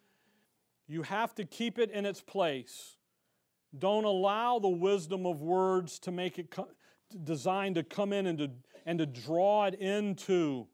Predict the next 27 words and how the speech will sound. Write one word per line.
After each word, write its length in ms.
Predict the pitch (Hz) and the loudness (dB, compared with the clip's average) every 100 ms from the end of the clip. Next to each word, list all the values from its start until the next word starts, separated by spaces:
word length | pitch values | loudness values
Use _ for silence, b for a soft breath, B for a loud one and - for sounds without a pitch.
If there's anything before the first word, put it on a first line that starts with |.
| _ | _
you 200 | 156 175 | -4 -2
and 100 | 175 | 0
I 180 | 175 170 | 0 0
today. 520 | 156 147 151 135 110 107 _ _ _ _ _ _ _ _ _ _ _ _ _ _ _ - | 0 -2 0 0 -2 -10 _ _ _ _ _ _ _ _ _ _ _ _ _ _ _ -2
Rather, 300 | 160 165 170 | 4 4 4
we 160 | 170 | 0
need 300 | 175 180 165 | 0 -2 -2
to, 440 | - 185 165 156 147 - _ _ _ _ _ _ _ _ | -4 0 0 0 -2 -10 _ _ _ _ _ _ _ _
we, 160 | 156 185 | -8 -8
we, 140 | 185 185 | -6 -6
we 200 | 175 185 | -4 -2
need 140 | 180 | 0
to 100 | 156 | -2
appreciate 720 | 147 - 220 247 - 233 190 | -2 -6 -8 -8 -8 -8 -6
what 160 | 185 170 | -6 -8
the 40 | |
Lord 280 | 175 180 170 | -6 -6 -4
is 120 | 151 | -6
doing 360 | 123 165 185 208 | -6 -6 -4 -6
and 120 | 156 | -10
saying 520 | 139 185 175 180 180 175 | -10 -8 -8 -6 -10 -8
in 240 | 175 180 | -6 -6
John 280 | 160 160 160 | -4 -4 -6
three, 320 | 165 160 131 - _ _ _ _ _ _ _ _ _ _ _ 160 | -8 -10 -10 -16 _ _ _ _ _ _ _ _ _ _ _ -14
in 140 | 160 | -10
the 100 | 156 | -10
Gospels. 640 | 135 160 165 - - 220 | -6 -6 -6 -10 -20 -20